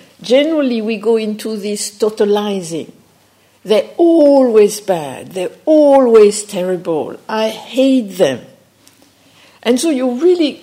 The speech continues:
there is no place for goodwill. But if we open to loving kindness, as I was suggesting, it helps us to see that, yes, that person might have acted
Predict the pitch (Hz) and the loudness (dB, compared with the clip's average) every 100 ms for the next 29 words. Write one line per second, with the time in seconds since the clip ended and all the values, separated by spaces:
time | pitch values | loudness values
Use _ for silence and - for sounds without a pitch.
0 | - 208 254 285 - 311 302 - 277 311 | -4 0 0 -2 -6 -6 -6 -2 0 0
1 | 226 - - - _ _ _ _ _ _ | -6 -12 -18 -20 _ _ _ _ _ _
2 | _ _ _ - 220 202 185 196 175 165 | _ _ _ -8 -4 -4 -4 -8 -8 -8
3 | 135 - _ _ _ _ _ _ _ - | -10 -12 _ _ _ _ _ _ _ -4
4 | 226 - _ 254 302 320 302 - 294 294 | -4 -6 _ -10 -6 -4 -2 0 -2 0
5 | 294 240 - 262 233 220 220 208 - 311 | -2 -2 -6 0 2 2 0 -6 -8 -6
6 | 330 262 190 139 170 - 202 214 208 202 | -4 -4 -4 -6 -8 -6 -4 -2 -2 -4
7 | 196 180 185 233 - - 151 - - _ | -8 -10 -8 -8 -10 -10 -12 -12 -20 _
8 | _ _ _ _ _ _ _ - 247 254 | _ _ _ _ _ _ _ -10 -10 -6
9 | 302 320 339 294 - 269 262 262 233 226 | -8 -6 -4 -6 -6 -8 -6 0 0 0
10 | 226 269 370 285 214 220 214 - 285 311 | -4 -4 -4 -6 -6 -6 -6 -2 -2 -2
11 | - 240 220 208 208 190 202 240 247 - | -4 -4 -4 -6 -6 -8 -6 -8 -8 -8
12 | 220 202 202 | -6 -4 -6